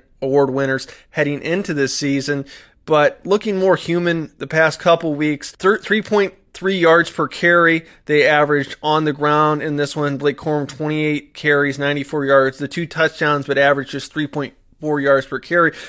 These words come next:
Donovan Edwards, similar stat line, eleven carries, thirty-nine yards, three point five yards per carry. It was tough for Michigan to win battles in the trenches today, and that translated not just from their run blocking, but their pass protection as well.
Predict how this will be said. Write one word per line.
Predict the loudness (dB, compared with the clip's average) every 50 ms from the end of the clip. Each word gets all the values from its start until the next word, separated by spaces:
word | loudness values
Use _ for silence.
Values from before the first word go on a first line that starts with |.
| -18 -8 _
Donovan | 0 0 0 0 -2 -4 0
Edwards, | 2 2 2 2 0 -4 -4 -6
similar | -4 -4 -4 -2 -2 -4 -6
stat | -6 -2 0 0 0 0 -2
line, | -4 -2 -2 -2 -2 -4 -6 -8 -6
eleven | 0 2 2 2 2 0 -6
carries, | -2 -2 0 0 -2 -4
thirty-nine | -2 -4 -2 -2 -2 -2 0 0 0 0 0 0
yards, | 2 2 2 0 -2 -6
three | -6 -6 -6
point | -4 -4 -6 -6 -8 -6
five | _ 0 2 2 2 2 2
yards | 2 4 4 2 2 -2
per | -6 -6 -6
carry. | -4 0 2 2 4 4 2 0 -4 -2
It | -2 0
was | 0 0 -2 -4
tough | 0 0 0 0 0
for | -4 -4
Michigan | -2 -2 -2 0 -2 -2 -2
to | 0
win | 0 -2 -2 0
battles | 0 2 2 4 2 2 2 -2
in | -6
the | -6 -8
trenches | -6 -4 -2 -2 -2 -4 -6 -8 -8 -8
today, | -4 0 4 4 6 6 4
and | 2 2
that | 0 -2 -2
translated | -2 -2 0 0 0 0 0 2 2 4 4 2
not | 2 0 0 0 0 -2 -6
just | -2 0 0 0 0 -2
from | -6 -4 -4
their | -2 -4 -2
run | 0 0 0 0 0 2
blocking, | 2 4 4 4 2 0 -4 -4
but | -4 -4
their | -4 -4 -8
pass | -6 -6 -2 0 0 0 0
protection | -4 -10 -2 0 0 0 0 -2 -6 -6
as | -6 -6 -2
well. | 2 4 6 6 6 4 4